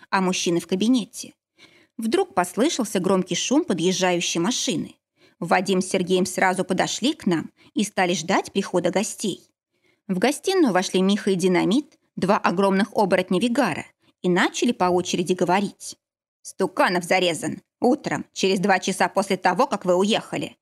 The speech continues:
Работал профессионал. Наших спецов одурманили, не поймём, правда, как. Они работали в обычном режиме, заходили в камеру, проверяли этого оборотня.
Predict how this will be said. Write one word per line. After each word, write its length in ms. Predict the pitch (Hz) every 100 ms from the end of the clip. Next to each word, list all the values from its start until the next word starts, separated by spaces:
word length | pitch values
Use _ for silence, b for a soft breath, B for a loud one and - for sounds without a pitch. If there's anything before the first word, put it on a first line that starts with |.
| _ _ _
Работал 500 | 175 185 190 180 185
профессионал. 720 | 185 180 185 - 226 269 143 - _ _ B B
Наших 400 | 294 339 330 202
спецов 400 | - 185 - 190 -
одурманили, 680 | 208 185 185 262 180 - - _
не 180 | 208 196
поймём, 400 | 196 185 196 185
правда, 300 | 185 180 214
как. 280 | - - - _ _ _ _ -
Они 260 | 185 190
работали 460 | 190 190 185 190 185
в 60 |
обычном 400 | 180 175 180 208
режиме, 480 | 269 294 180 151 - _ _ -
заходили 480 | 185 202 196 185 180
в 100 | -
камеру, 460 | 214 269 147 - _ b -
проверяли 540 | 202 180 175 220 311
этого 320 | - 233 202
оборотня. 600 | - 247 180 156 - -